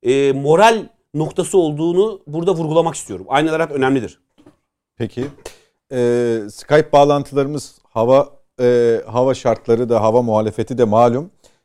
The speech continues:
Speaker 2: Koptu zannediyorum iki bağlantıda, Esat Hocam da Mete Yarar da. Biz bu bölümü bö-, bu şekilde tamamlayacağız gibi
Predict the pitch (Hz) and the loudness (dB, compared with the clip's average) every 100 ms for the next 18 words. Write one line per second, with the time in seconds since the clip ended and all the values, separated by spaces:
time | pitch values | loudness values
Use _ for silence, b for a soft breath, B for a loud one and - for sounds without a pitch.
0 | _ 135 123 151 135 123 113 101 101 101 | _ 0 0 0 0 2 0 0 -2 -2
1 | 107 127 113 110 107 98 104 104 95 113 | -6 2 4 4 2 -2 -4 -4 -2 -4
2 | 107 98 104 98 95 95 113 107 117 120 | -2 -2 0 0 0 -2 0 2 2 2
3 | 95 139 196 b b b 117 117 131 127 | 2 0 -2 b b b -2 -2 0 2
4 | 135 135 120 131 131 117 131 123 123 139 | 4 2 2 2 0 -2 -4 -2 -2 0
5 | 123 120 117 113 117 120 101 98 101 | 2 2 0 0 2 0 0 -4 -4